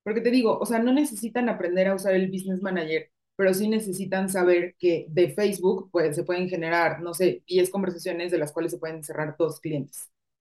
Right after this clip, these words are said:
Y entonces eso ya es distinto, y entonces pueden comenzar a comunicar diferente. Entonces, lo que yo hago es que es un proceso de sesiones semanales que dura, mm,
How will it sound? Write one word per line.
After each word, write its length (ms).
Y 120
entonces 580
eso 300
ya 320
es 260
distinto, 580
y 80
entonces 320
pueden 280
comenzar 440
a 100
comunicar 500
diferente. 500
Entonces, 440
lo 260
que 160
yo 140
hago 240
es 160
que 320
es 160
un 140
proceso 800
de 120
sesiones 420
semanales 640
que 160
dura, 420
mm, 200